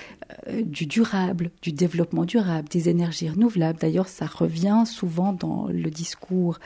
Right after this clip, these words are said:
euh, des politiques. Le développement durable, c'est quelque chose qui vous agace. Pourquoi ?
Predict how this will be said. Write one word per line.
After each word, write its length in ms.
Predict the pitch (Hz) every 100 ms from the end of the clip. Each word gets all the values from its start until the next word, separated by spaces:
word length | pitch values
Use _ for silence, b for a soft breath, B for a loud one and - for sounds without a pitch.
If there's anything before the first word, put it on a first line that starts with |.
| B B B - -
euh, 80 |
des 160 | 214 165
politiques. 640 | - 165 165 - 269 311 -
Le 120 | 170
développement 500 | 196 240 240 226 208
durable, 600 | 202 190 214 247 285 262 B B B B
c'est 80 | -
quelque 220 | 214 196
chose 180 | 202 233
qui 140 | - 180
vous 220 | 180 170
agace. 340 | 160 165 180
Pourquoi ? 480 | - - - 165 180